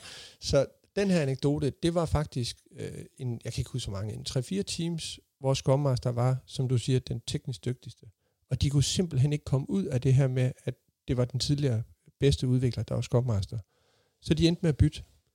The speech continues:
Speaker 1: Mm.
Speaker 2: Så de endte simpelthen med at sige, "Vi bytter Scrum Master, så der er fokus på Scrum Master-rollen,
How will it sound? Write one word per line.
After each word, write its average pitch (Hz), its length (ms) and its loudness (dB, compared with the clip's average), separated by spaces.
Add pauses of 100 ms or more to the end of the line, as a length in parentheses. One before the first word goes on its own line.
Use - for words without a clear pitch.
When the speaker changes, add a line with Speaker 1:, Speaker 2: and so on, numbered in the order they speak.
(800)
Speaker 1:
Mm. 131 160 -2 (380)
Speaker 2:
Så - 140 -16
de 165 120 4
endte 180 120 2
simpelthen 156 240 4
med 139 100 4
at 127 100 2
sige, 123 220 -2
"Vi 147 120 -2
bytter 123 280 4
Scrum 170 200 -2
Master, 160 300 0
så - 320 0
der 135 60 6
er 131 40 4
fokus 147 360 2
på 123 160 -2
Scrum 131 240 0
Master-rollen, 135 1040 0